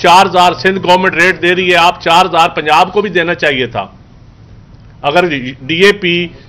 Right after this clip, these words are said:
यूरिया की कीमतें देखें तो फिर तो rate बढ़ना चाहिए था, डीजल की कीमतें देखें तो रेट बढ़ना चाहिए था। लेकिन आपने बजाय rate बढ़ाने के rate कम कर दिया। Market में ये message गया कि government को interest नहीं है, और private जो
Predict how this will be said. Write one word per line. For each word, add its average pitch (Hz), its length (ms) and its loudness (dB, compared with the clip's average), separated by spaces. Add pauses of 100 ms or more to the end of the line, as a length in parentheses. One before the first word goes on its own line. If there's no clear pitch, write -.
(140)
यूरिया 190 440 0
की 190 140 -8
कीमतें 170 440 -4
देखें 123 680 -4
तो 175 100 -4
फिर 202 160 0
तो 226 80 -2
rate 214 200 2
बढ़ना 240 280 0
चाहिए 170 260 0
था, 139 140 -2
डीजल 220 300 -2
की 202 120 -6
कीमतें 202 360 -2
देखें 226 160 0
तो 233 80 2
रेट 226 220 2
बढ़ना 262 280 -2
चाहिए 143 300 -2
था। 107 320 -8 (560)
लेकिन 165 400 -4 (160)
आपने 151 360 -2
बजाय 143 380 -2
rate 160 240 -4
बढ़ाने 131 360 -4
के 160 100 -4
rate 135 220 -2
कम 160 180 -4
कर 190 200 0
दिया। 175 420 -2 (240)
Market 185 440 2
में 185 100 0
ये 180 180 2
message 180 340 -2
गया 170 160 -2
कि 170 80 -4
government 175 360 0
को 180 120 -2
interest 170 360 -4
नहीं 127 220 -4
है, 104 100 -6 (1160)
और 170 120 4
private 180 500 0
जो 175 260 -4